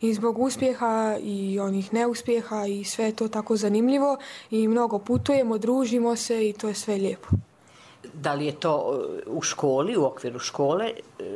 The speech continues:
Speaker 2: igraš ili negdje posebno?
Speaker 1: Igram u košarkaškom klubu Ruki, a za školu igram školsko takmičenje.
Speaker 2: I da li ste nešto pobjeđivali ili ima-, imate li uspjeha u školi?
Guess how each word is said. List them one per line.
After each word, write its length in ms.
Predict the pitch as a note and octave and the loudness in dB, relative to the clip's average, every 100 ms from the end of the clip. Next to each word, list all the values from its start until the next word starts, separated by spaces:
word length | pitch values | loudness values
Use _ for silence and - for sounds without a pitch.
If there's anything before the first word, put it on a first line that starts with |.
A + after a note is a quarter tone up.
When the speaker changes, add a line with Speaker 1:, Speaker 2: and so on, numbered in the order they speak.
| - | -8
Speaker 2:
igraš 680 | - D#3+ D#3+ D#3 D#3 - - - | -6 -4 -2 -2 -2 -4 -6 -6
ili 340 | D#3+ D3+ D3 C#3+ - - C#4 - | -2 2 2 0 -8 -14 -14 -4
negdje 440 | D3 C3 B2 A#2+ - - - - - - | -2 -2 -2 -6 -6 -14 -20 -20 -20 -4
posebno? 460 | B2 G#2 A2+ C#2+ - - - - - | -4 -2 -8 -10 -14 -20 -20 -20 -4
Speaker 1:
Igram 460 | A#3+ B3 C4+ C4+ B3+ | 2 2 2 2 2
u 140 | B3 | 2
košarkaškom 640 | A#3+ A#3 A#3+ B3+ C#4 C4 B3 | 0 -2 0 0 0 -2 0
klubu 280 | C4 B3+ | 0 2
Ruki, 400 | A#3+ D4 - D4+ | 2 2 0 2
a 300 | C#4 B3+ B3 | 2 4 2
za 200 | A#3+ B3 | 2 0
školu 640 | A#3+ - C#4+ C4 B3 A#3+ A#3+ | 0 0 2 4 4 2 2
igram 380 | A#3+ A#3 G#3 G#3 | 2 2 2 0
školsko 380 | - A3 A3 | -2 -2 0
takmičenje. 560 | A3+ G#3+ G#3+ G#3 G3 G3+ - - - - - - - - E3 | -2 0 0 -2 -2 -4 -8 -16 -20 -20 -20 -20 -20 -16 -10
Speaker 2:
I 80 | |
da 160 | C#3 C3+ | -4 -2
li 100 | B2+ | -2
ste 180 | - C#3 | -4 -4
nešto 260 | C#3 - | -4 -6
pobjeđivali 920 | - C3+ C3+ C3+ - C3 C3 C3+ C3 C3 | -8 -10 -8 -8 -6 -6 -6 -4 -4 -6
ili 260 | C3 C3 C3 | -6 -6 -6
ima-, 180 | C3 C3+ - | -4 -6 -6
imate 360 | D3+ C3 B2+ D3 | -6 -4 -4 -4
li 100 | C3+ | -4
uspjeha 520 | C3+ - D3+ C3+ - | -4 -4 -4 -6 -6
u 60 | C3 | -6
školi? 460 | - - C3+ B2 | -6 -4 -4 -6